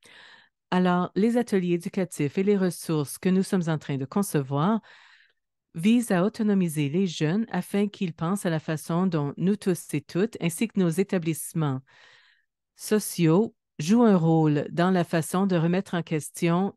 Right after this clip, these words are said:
la, les, euh, normes sociétales. Alors, nos ateliers et nos ressources vise à faire en sorte que les jeunes pensent aux questions importantes comme celles que nous voyons à l'écran.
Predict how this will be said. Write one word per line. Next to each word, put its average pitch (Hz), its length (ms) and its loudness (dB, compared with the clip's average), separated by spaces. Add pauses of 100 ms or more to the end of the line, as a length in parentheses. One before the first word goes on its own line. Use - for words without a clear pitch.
la, 180 340 -2 (220)
les, 156 440 0
euh, 139 380 -2 (680)
normes 185 220 4
sociétales. 147 680 -4 (600)
Alors, 175 180 2
nos 220 240 2
ateliers 160 480 0
et 190 100 0
nos 208 160 4
ressources 170 560 -4 (460)
vise 214 220 -2
à 202 80 2
faire 175 180 0
en 156 80 0
sorte 190 320 -4
que - 100 -4
les 165 180 2
jeunes 175 240 0
pensent 208 300 -2
aux 196 60 -2
questions 160 560 -4
importantes 180 520 -4
comme 208 140 -4
celles 254 180 -4
que 226 120 -6
nous 185 100 -2
voyons 190 300 -4
à 254 40 -4
l'écran. 165 440 -6